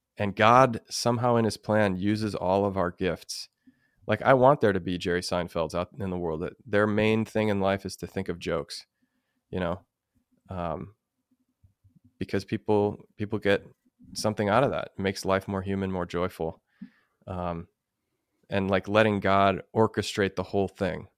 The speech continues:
And sometimes our ego is well-intentioned, but just as egotistical as, as, like, a sin, you know? Um, so that's my advice to you, Mike, is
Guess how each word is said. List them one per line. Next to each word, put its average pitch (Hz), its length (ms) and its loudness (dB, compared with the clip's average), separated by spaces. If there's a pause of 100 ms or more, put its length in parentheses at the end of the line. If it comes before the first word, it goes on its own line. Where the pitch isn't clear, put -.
(680)
And 92 380 -6 (1080)
sometimes 113 580 0
our 95 100 0
ego 92 600 0 (720)
is 101 220 -2 (140)
well-intentioned, 101 720 0
but 85 120 -4
just - 260 -6
as 90 140 -8
egotistical - 760 -8 (360)
as, 80 300 -10 (100)
as, 92 140 -8
like, 85 260 -10 (200)
a 92 60 -10
sin, 92 380 -4 (120)
you 90 100 -8
know? 87 200 -6 (1300)
Um, 92 440 -10 (1400)
so 98 500 0 (160)
that's 139 180 2
my 135 100 8
advice 101 320 4
to - 120 -6
you, 90 80 -2
Mike, 87 300 -6
is - 360 -12